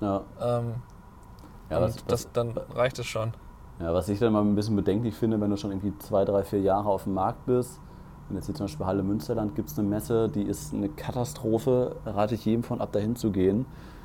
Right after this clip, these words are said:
Speaker 1: Ne, das ist halt so eine riesen Halle, Messe-, Messehalle, fünfzehn Euro Eintritt pro Person, was ich auch schon mal geil finde. Und dann wirst du da zu, zu bombardiert mit Flyern und dann musst du da als, als Fotograf irgendwie zwei bis viertausend Euro an Standmiete bezahlen.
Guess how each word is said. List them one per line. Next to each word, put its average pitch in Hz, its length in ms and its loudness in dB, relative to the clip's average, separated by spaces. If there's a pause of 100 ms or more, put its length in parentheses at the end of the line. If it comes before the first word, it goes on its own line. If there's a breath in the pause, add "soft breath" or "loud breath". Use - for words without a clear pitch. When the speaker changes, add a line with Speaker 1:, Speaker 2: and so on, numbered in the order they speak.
(220 loud breath)
Speaker 1:
Ne, 104 60 -2
das 107 100 2
ist 104 60 -2
halt 101 100 2
so 110 60 0
eine 104 100 2
riesen 110 320 2
Halle, 127 380 6
Messe-, 123 400 2
Messehalle, 127 680 2 (440 loud breath)
fünfzehn 123 400 0
Euro 110 240 4
Eintritt 110 400 2
pro 127 160 6
Person, 117 640 6
was 110 160 2
ich 101 120 2
auch 110 120 0
schon 127 160 -6
mal 123 80 2
geil 117 180 2
finde. 135 380 0 (500 loud breath)
Und 107 140 2
dann 101 160 4
wirst 110 160 4
du 110 40 0
da 104 140 4
zu, 120 460 4
zu - 160 0
bombardiert 113 520 8
mit 107 120 4
Flyern 104 560 6
und 101 180 0
dann 98 140 4
musst 107 240 0
du 110 60 2
da 98 280 6 (480 loud breath)
als, 92 340 -2
als 98 320 -4 (120)
Fotograf 104 500 2
irgendwie 107 300 -2
zwei 101 340 4
bis 107 160 0
viertausend 104 540 2
Euro 104 260 2
an 98 100 -2
Standmiete 107 480 0
bezahlen. 87 640 -2